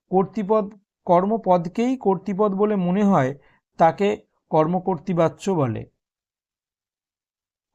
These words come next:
হলো। এরপরে, "ওরে গফরা, বাড়ি আছিস নাকি? নিম্নরেখ পদটির কারক নির্ণয় করো।" এটা সম্বোধন পদে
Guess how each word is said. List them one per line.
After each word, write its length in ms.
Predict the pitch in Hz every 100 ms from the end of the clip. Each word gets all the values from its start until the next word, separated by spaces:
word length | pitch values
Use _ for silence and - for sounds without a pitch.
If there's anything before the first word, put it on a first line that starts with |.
| -
হলো। 300 | 123 - - _ _ _ _ _ _ _ -
এরপরে, 480 | 208 196 151 120 - _ _
"ওরে 220 | 190 214
গফরা, 600 | 190 175 180 220 196 131 -
বাড়ি 320 | 147 165 214
আছিস 260 | 220 214 214
নাকি? 440 | 202 160 127 113 _ _ _
নিম্নরেখ 440 | 151 185 214 233 226 247 190
পদটির 400 | 180 170 208 185
কারক 300 | 180 175 185
নির্ণয় 400 | 185 175 170 147
করো।" 340 | 131 110 113 _ _ _ _ _ _ _ _ _ _ _ _ -
এটা 240 | 196 214
সম্বোধন 800 | - 185 185 202 214 208 220 220 208
পদে 420 | 202 214 240